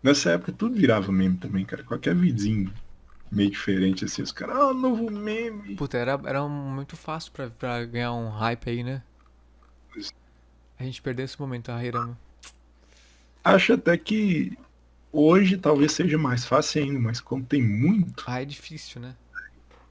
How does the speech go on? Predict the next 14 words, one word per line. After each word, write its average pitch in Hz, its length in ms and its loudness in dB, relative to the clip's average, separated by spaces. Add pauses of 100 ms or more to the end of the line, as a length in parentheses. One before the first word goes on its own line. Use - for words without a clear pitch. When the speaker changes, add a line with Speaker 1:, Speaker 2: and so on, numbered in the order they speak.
(200)
Speaker 1:
É. 214 220 -4 (760)
Speaker 2:
É, 131 140 -10
também 131 300 -12
acho. 117 280 -12
Speaker 1:
Porque - 160 -6
na - 340 -8
época - 460 -16 (600)
não 135 220 -2
era 139 180 2
tão 131 380 4
frequente. 117 640 -6 (420)
Speaker 2:
É, 127 180 -8
pois 127 280 -10
é. 120 160 -8